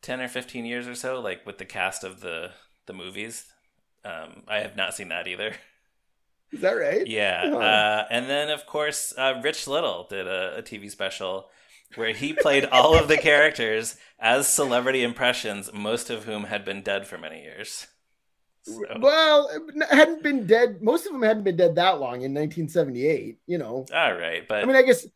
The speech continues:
Speaker 2: I guess Bogart and W C Fields and
Speaker 1: I,
Speaker 2: stuff
Speaker 1: I,
Speaker 2: are in it.
Speaker 1: uh,
Speaker 2: Yeah.
Speaker 1: so celebrities
Speaker 2: So, yeah, they,
Speaker 1: who
Speaker 2: so
Speaker 1: had
Speaker 2: fair
Speaker 1: reached
Speaker 2: enough.
Speaker 1: the, like, the peak of their careers years earlier. How about that?
Speaker 2: Right. Right. Um, although Missus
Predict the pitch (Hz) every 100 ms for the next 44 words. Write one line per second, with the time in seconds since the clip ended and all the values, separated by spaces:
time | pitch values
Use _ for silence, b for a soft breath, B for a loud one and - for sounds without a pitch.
0 | - 226 302 170 214 208 190 170 175 185
1 | 185 175 185 156 147 160 131 131 147 123
2 | 127 120 120 131 143 135 123 139 147 135
3 | - 160 156 156 160 131 160 190 160 -
4 | 156 135 180 127 127 - 120 110 104 98
5 | 101 - 101 104 - 120 117 98 95 87
6 | - 95 90 85 85 87 - - - 95
7 | 78 85 80 78 80 - 92 85 - 78
8 | - _ _ _ - 151 117 - _ _
9 | _ 156 170 - - - 147 123 110 -
10 | - 156 170 196 190 156 131 - _ -
11 | 139 175 185 180 151 131 123 -